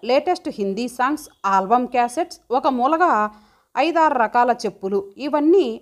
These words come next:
ఆమె అభిరుచులను తెలియజేస్తున్నాయి. ఎక్కడా ఒక నవల కానీ, ఒక పుస్తకం కానీ, ఒక పేపర్ కానీ లేదు.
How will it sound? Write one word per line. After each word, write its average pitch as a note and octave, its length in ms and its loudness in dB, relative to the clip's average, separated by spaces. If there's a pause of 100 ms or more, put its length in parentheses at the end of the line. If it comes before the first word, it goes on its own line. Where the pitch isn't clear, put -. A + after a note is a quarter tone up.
(120)
ఆమె C4 280 0 (100)
అభిరుచులను C#4+ 580 -2
తెలియజేస్తున్నాయి. A#3 1000 -2 (440)
ఎక్కడా B3+ 680 2 (1120)
ఒక C4 160 2
నవల B3 360 2
కానీ, B3+ 400 -2 (160)
ఒక A3 160 -8
పుస్తకం C4 580 -6
కానీ, A3+ 280 0
ఒక A3 200 -6
పేపర్ B3+ 440 -2
కానీ A3 280 0
లేదు. G3 360 -4